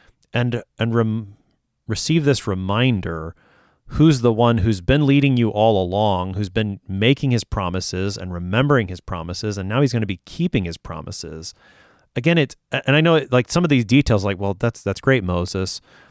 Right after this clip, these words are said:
but I, I think seeing it in that light helps us to, to take it and, like, "Wow, this is,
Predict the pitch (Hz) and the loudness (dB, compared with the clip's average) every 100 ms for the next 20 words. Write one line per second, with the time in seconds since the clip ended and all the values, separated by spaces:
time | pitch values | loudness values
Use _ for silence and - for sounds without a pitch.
0 | _ 123 117 - 123 - - 123 - 180 | _ -4 -4 -4 -8 -8 -6 -2 0 0
1 | - - 185 131 101 95 92 95 - 131 | 0 2 4 4 0 0 0 -2 2 0
2 | - 110 - 92 87 - 104 - 127 117 | 2 0 2 -2 -2 -8 -4 0 2 2
3 | 98 _ - 98 90 - _ - 98 - | 0 _ -4 -2 -4 -10 _ -16 -14 -4
4 | 175 120 127 147 - | 0 2 2 0 -2